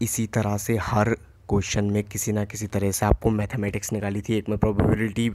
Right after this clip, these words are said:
का भी यूज़ हुआ था। तो नंबर थ्योरी काफ़ी ज़्यादा वेटेज रखती है ऐसे एग्जाम्स में, ऐसे कॉम्पिटिटिव एग्जाम्स में। अगर आपने टीसीएस मॉक बीटा नहीं दिया था या किसी वजह से आपका रह गया था और आपने उसकी प्रॉब्लम्स नहीं देख पाए हैं, तो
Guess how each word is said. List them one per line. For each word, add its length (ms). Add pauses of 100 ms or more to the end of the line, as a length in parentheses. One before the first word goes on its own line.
का 160
भी 280
यूज़ 360
हुआ 260
था। 260 (760)
तो 60
नंबर 280
थ्योरी 240
काफ़ी 280
ज़्यादा 240
वेटेज 380
रखती 280
है 240
ऐसे 180
एग्जाम्स 500
में, 120
ऐसे 140
कॉम्पिटिटिव 580
एग्जाम्स 580
में। 220
अगर 200
आपने 240
टीसीएस 500
मॉक 240
बीटा 220
नहीं 380
दिया 260
था 180
या 240
किसी 300
वजह 220
से 160
आपका 260
रह 200
गया 180
था 200
और 120
आपने 260
उसकी 200
प्रॉब्लम्स 540
नहीं 220
देख 260
पाए 140
हैं, 160 (360)
तो 120